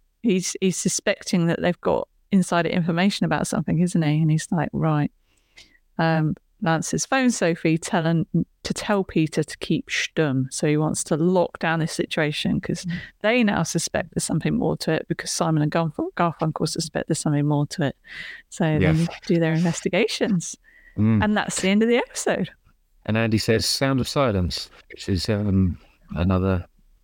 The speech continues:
Speaker 2: Simon Garfunkel song, I believe.
Speaker 1: Is it?
Speaker 2: I think so.
Speaker 1: Or is it Depeche
Speaker 2: I think
Speaker 1: Mode?
Speaker 2: it, I think it was pointed. I'm just gonna look and
Speaker 1: Yeah.
Speaker 2: find
Speaker 1: How they have these encyclopedic knowledge of all these facts.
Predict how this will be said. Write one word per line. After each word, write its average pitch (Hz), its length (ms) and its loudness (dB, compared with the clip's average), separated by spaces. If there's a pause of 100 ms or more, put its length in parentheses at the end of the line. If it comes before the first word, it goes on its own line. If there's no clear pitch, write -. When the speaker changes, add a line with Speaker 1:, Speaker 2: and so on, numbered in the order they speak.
(260)
Speaker 2:
Simon 92 320 2
Garfunkel 87 580 -2
song, 98 420 0
I 76 180 0
believe. 90 420 0 (380)
Speaker 1:
Is 330 120 0
it? - 220 -2 (580)
Speaker 2:
I - 40 -20 (140)
think 139 180 0
so. 80 220 0 (520)
Speaker 1:
Or 208 100 2
is 226 120 2
it 226 100 0
Depeche - 420 -2
Speaker 2:
I 202 120 4
think 151 160 4
Speaker 1:
Mode? 120 80 0
Speaker 2:
it, - 60 -8 (600)
I - 40 -4
think 139 160 2
it - 20 4
was 73 140 0
pointed. 90 520 -2 (140)
I'm 87 60 -6
just - 140 -10
gonna - 120 4
look 185 100 4
and 208 80 6
Speaker 1:
Yeah. 226 560 2 (280)
Speaker 2:
find - 560 -4 (560)
Speaker 1:
How 220 240 2
they 190 160 2
have 175 200 -2
these 170 240 2
encyclopedic 170 800 0
knowledge 160 460 2
of 156 160 0
all 156 160 4
these 151 280 0
facts. - 640 -8